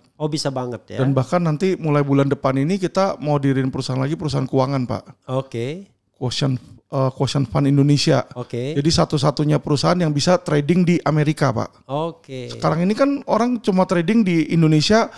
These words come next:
Speaker 2: saham, short sell pun baru mau mulai tahun depan, short
Speaker 1: Iya,
Speaker 2: sell.
Speaker 1: iya.
Speaker 2: Kita udah mulai ke quotient, eh, option, Pak. Option ini adalah derivatif atau turunan dari saham.
Speaker 1: Hmm.
Speaker 2: Jadi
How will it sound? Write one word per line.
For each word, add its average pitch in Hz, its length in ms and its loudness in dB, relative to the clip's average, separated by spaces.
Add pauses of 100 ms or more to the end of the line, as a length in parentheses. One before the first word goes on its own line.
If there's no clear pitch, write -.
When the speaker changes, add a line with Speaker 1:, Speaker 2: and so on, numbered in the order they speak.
(140)
Speaker 2:
saham, 202 580 0 (220)
short - 300 2
sell 185 200 4
pun 262 160 4
baru 202 200 6
mau 175 140 4
mulai 180 260 4
tahun 185 200 2
depan, 117 400 -2
short 143 240 0
Speaker 1:
Iya, 120 80 -4
Speaker 2:
sell. 135 200 2 (180)
Speaker 1:
iya. 131 280 -4
Speaker 2:
Kita 92 220 -2
udah 214 160 6
mulai 180 240 4
ke 202 160 -4
quotient, 156 580 0
eh, 156 440 2 (340)
option, 170 340 2
Pak. 135 220 0
Option 156 300 0
ini 190 180 2
adalah 196 400 0 (240)
derivatif 170 640 0
atau 196 220 -2
turunan 170 400 0
dari 165 240 2
saham. 135 560 -4
Speaker 1:
Hmm. 139 720 0 (320)
Speaker 2:
Jadi 165 360 2